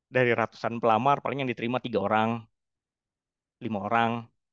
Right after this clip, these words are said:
Ini, tapi tidak menutup kemungkinan salah satunya teman-teman juga kan. Jadi ini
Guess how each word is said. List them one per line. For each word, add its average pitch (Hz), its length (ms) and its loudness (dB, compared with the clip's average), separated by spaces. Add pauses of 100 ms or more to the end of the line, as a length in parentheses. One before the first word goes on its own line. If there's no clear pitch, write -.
(360)
Ini, 123 240 -4
tapi 165 480 2
tidak 131 240 2
menutup 120 240 -2
kemungkinan 131 560 -2
salah 110 160 2
satunya 127 320 -2
teman-teman 110 320 -2
juga 127 240 2
kan. 110 140 0 (1300)
Jadi 113 240 -4
ini 123 320 0